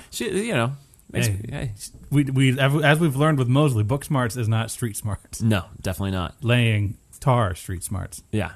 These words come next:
Speaker 1: so she's, uh, she's doing okay. Um, and that's pretty much it for her this episode.
Speaker 2: For D-, yeah, but she's there. I feel like everybody is there this episode, aside from,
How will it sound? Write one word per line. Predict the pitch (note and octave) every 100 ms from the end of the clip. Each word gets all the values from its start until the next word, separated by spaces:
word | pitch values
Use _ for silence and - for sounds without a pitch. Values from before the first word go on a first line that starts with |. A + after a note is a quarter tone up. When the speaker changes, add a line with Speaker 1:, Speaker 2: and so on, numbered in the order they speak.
| G#2+
Speaker 1:
so | - F#2+
she's, | - D3+ D#3 C#3+
uh, | C#3 C#3 C3+
she's | - D#3+
doing | E3 E3
okay. | D#3+ C#3+ F2 F#2+ _ _ _ _ -
Um, | G#2+ A2+ A2 A2 G#2+ G#2+ - _
and | -
that's | D3+
pretty | - G3
much | D#3+
it | F3+
for | -
her | A2 D3+
this | F2+
episode. | F2 - G2 A#2+ - -
Speaker 2:
For | -
D-, | A2
yeah, | A2 D3 A#2+ F#2 - _ -
but | C#3+
she's | G#3+ D3
there. | G3 G3 F#3+
I | -
feel | B3
like | B3 F3
everybody | E3+ G3+ F3+ G3 E3
is | C3+ A#2+ G#2+
there | B2 B2 A2+
this | G#2 G#2
episode, | F#2+ G#2 - F#2+
aside | G#2+ E3 E3+
from, | - D3